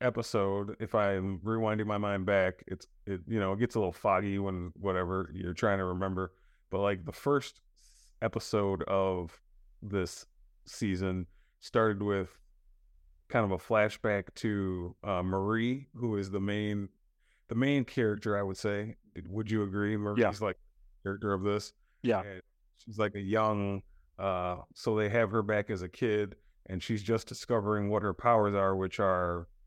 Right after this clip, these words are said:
Speaker 1: you know, gross. She basically can manipulate blood in herself and other people.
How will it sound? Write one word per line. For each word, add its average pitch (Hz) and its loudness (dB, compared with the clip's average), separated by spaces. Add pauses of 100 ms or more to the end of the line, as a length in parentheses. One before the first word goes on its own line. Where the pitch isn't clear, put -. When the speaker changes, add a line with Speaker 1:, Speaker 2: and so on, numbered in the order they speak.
(140)
Speaker 1:
you 117 -2
know, 85 -8 (500)
gross. 107 2 (340)
She - -10
basically 107 0
can 101 -2
manipulate 107 2
blood 101 0
in 107 -4
herself 98 -2
and 104 0
other 98 2
people. 101 -4